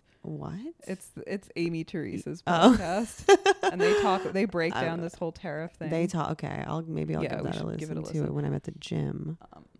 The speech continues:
Speaker 1: fucking lifting weights,
Speaker 2: Yeah.
Speaker 1: deadlifts and shit.
Speaker 2: <laughs> Yeah.
Speaker 1: <laughs>
Speaker 2: Trump is, is also, like, he also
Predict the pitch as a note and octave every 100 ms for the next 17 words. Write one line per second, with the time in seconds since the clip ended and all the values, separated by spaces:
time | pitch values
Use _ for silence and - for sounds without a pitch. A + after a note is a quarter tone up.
0 | _ - D3 C#3+ C#3+ C#3+ C#3 - - -
1 | - - - - - F#3+ - - F#3+ _
2 | _ _ _ - - - - - - -
3 | F3+ - - - G3+ - A3+ A3+ B3 C#4+
4 | C#4 C4+ B3 B3+ - A3+ - - - -
5 | - _ _ _ - - G3+ A3+ A#3+ G#3+
6 | - - D4 B3+ - F3 F3 F#3 E3 E3
7 | - - G4 F#3 F3 F3+ - F3+